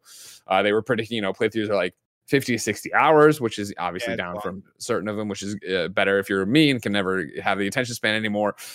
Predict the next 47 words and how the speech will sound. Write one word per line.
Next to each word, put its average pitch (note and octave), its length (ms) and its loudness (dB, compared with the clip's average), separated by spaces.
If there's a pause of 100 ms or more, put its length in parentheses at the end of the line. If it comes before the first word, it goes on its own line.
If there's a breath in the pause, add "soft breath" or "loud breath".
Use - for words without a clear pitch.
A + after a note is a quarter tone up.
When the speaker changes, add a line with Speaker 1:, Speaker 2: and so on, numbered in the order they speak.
(220 loud breath)
Speaker 1:
And A2 100 -2
then, A2 80 -2
you A2+ 80 -2
know, E2+ 140 0
they G2 100 2
were G#2+ 80 0
talking A#2+ 160 2
about, G#2 160 0 (140)
uh, B2 40 2
one D3+ 140 4
of D3 80 4
the B2+ 60 -2
things, C3 240 0 (120)
another A#2+ 360 4
person A2+ 280 -2
who A2+ 80 0
was G#2 120 0
getting G2+ 180 0
the G2 80 -2
demo G2 240 0
with F#2+ 160 -2
us G#2 180 -4
was G2 120 -2
asking G2 340 0
that F2+ 80 -2
I F#2+ 60 -2
thought F#2+ 160 0
was F2+ 100 -8
interesting F#2+ 380 -10
is F2+ 100 -10
there's F2+ 220 -6 (360 loud breath)
no C#3 200 6
fast C3+ 340 0
forward A#2 260 6
for B2 120 4
battle, A#2+ 420 2 (220)
but A2 100 0
if G#2+ 100 -12
you're A#2 80 0
using A2 300 -2
auto, G2+ 320 2
obviously G2 380 2
you F#2+ 80 -8
can G#2 100 -12
speed F#2 260 -6
through E2+ 100 -10
your E2+ 240 -4